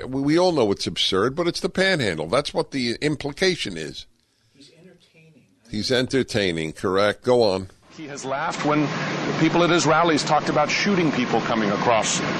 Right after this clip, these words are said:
Speaker 3: the border. Uh,
Speaker 1: God,
Speaker 3: with,
Speaker 1: do they
Speaker 3: it
Speaker 1: lie.
Speaker 3: appears, uh, a perception that this is politically beneficial to him.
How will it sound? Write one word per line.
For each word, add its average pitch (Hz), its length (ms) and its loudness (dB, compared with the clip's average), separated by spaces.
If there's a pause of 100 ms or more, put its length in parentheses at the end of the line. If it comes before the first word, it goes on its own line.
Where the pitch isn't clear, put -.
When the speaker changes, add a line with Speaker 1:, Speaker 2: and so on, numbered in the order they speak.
(160)
Speaker 3:
the 120 80 2
border. 110 360 2 (280)
Uh, 135 180 4 (680)
Speaker 1:
God, 107 180 8
Speaker 3:
with, 98 180 4
Speaker 1:
do 95 60 4
they 87 180 4
Speaker 3:
it 82 80 6
Speaker 1:
lie. 78 140 4
Speaker 3:
appears, 117 560 2
uh, - 560 0
a 147 140 4
perception 180 600 2
that 156 120 2
this 175 180 0
is 170 120 0
politically 180 500 2
beneficial 170 600 0 (180)
to 135 100 0
him. 101 240 0